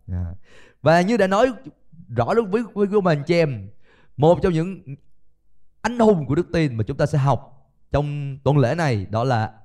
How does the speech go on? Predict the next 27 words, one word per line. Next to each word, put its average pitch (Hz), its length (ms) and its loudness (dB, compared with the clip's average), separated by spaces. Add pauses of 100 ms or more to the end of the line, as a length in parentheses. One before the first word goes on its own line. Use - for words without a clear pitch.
(120)
Abraham, 123 1040 -4 (300)
là 104 80 -6 (140)
cha 180 280 2
của 117 140 -8
đức 135 180 -4
tin. 117 280 -2 (760)
Và 175 180 4
tại 214 120 -2
đây, 214 380 2 (200)
từ 175 140 6
đầu 175 140 6
tiên 220 220 4
mà 180 60 0
chúng 175 120 -6
ta 208 60 2
để 170 200 0
ý 226 300 0 (420)
đó 160 160 2
là 160 460 2 (1300)
Chúa 311 200 4
gọi, 123 380 2 (460)
hay 196 180 -4
nói 226 180 -4
khác 262 200 -2
là 175 80 4 (140)
được 214 220 6 (200)
gọi. 107 300 0